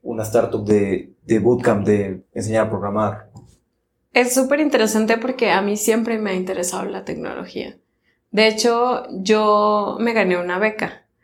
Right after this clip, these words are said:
Speaker 2: para la licenciatura y yo fui a una feria de carreras porque, pues, te dan la beca y puedes decir qué vas a estudiar.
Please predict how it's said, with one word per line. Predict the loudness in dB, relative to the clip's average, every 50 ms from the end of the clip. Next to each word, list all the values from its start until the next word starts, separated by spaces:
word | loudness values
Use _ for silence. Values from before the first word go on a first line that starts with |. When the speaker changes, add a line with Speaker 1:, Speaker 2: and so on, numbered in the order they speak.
| _ _ _ _
Speaker 2:
para | -6 -2 0 2
la | 2 2 2
licenciatura | 0 0 0 0 0 0 -2 -4 -2 0 0 0 0 -2 -6 -8 -14 _ _ _ _ _ _ _ _ _ _ _
y | _ 2 4 4 4
yo | 4 4 6 6 6 6 4 2 -2 -8 -12 -16 _ _ _ _ _ _
fui | -16 -4 0 2 4
a | 4 4
una | 2 2 0
feria | 0 2 2 2 4 2 2
de | 0 -2
carreras | -4 -4 -2 0 0 -2 -2 -4 -6
porque, | -8 -8 -8 -8 -8
pues, | -8 -8 -8 -4
te | -2 -2
dan | -2 -2 -2 -2
la | -2 2
beca | 2 2 2 2 0 -2 -2 -4 -6 -10 _ _ _ _ _
y | -4 -4 -2 0 0 0 0 -2 -4 -6 -10 -14 _ _ _ _ _ _ -6 0
puedes | 2 2 4 4 2
decir | 2 2 2 2 2 0 0 -2 -6 -12 -20 -20 _ -2
qué | -2 0
vas | 0 -2
a | -2
estudiar. | -4 0 2 4 4 4 2 0 -2 -8